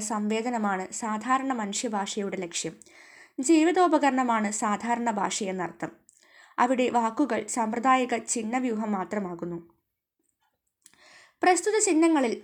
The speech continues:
നിലീനമല്ലാത്ത ചില അർത്ഥാനുഭവങ്ങൾ കവിയുടെ പരിചരണം മൂലം അവയ്ക്ക് വന്നു ചേരുമെന്നതാണ് ശ്രദ്ധേയം. വൈകാരികതയുടെയോ സർഗാത്മകതയുടെയോ ശക്തി മൂലമാണത് സംഭവിക്കുന്നത്. വാക്കിൻ്റെ നിശ്ചിത ദൈക്ഷണിക ക-,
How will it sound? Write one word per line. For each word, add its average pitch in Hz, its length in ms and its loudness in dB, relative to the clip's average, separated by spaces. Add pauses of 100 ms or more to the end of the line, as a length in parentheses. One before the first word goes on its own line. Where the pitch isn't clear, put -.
(100)
നിലീനമല്ലാത്ത 254 840 2 (460)
ചില 262 260 2
അർത്ഥാനുഭവങ്ങൾ 233 920 0
കവിയുടെ 233 540 0 (320)
പരിചരണം 247 580 0
മൂലം 202 260 -2 (120)
അവയ്ക്ക് 208 300 -4
വന്നു 202 260 -4
ചേരുമെന്നതാണ് 196 840 -2
ശ്രദ്ധേയം. 196 520 -6 (720)
വൈകാരികതയുടെയോ 311 1120 4
സർഗാത്മകതയുടെയോ 233 1160 0
ശക്തി 214 420 -4
മൂലമാണത് 208 600 -2
സംഭവിക്കുന്നത്. 180 720 -6 (640)
വാക്കിൻ്റെ 226 500 2 (100)
നിശ്ചിത 233 340 -4
ദൈക്ഷണിക 233 580 -2
ക-, 247 200 -2